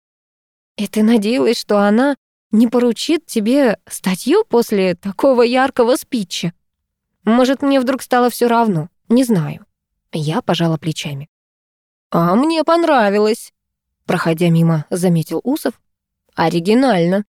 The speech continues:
Это мой давний воздыхатель из отдела продаж. Метр восемьдесят, смуглая кожа, темные глаза, черные волосы, дурацкая бородка, скучная рубашка, скучные джинсы, скучные кроссовки. В целом, все довольно скучное.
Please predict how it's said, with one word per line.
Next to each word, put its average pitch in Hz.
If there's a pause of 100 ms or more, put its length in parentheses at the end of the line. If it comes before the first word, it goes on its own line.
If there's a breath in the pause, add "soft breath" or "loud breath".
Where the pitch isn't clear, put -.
(720)
Это 392
мой 269
давний 285
воздыхатель 185
из 160
отдела 165
продаж. 160 (460)
Метр 262
восемьдесят, 233
смуглая 160
кожа, 311
темные 156
глаза, 233
черные 160
волосы, 285
дурацкая 180
бородка, 226
скучная 202
рубашка, 202
скучные 175
джинсы, 226
скучные 196
кроссовки. 175 (300)
В -
целом, 320 (200)
все 269
довольно 196
скучное. 175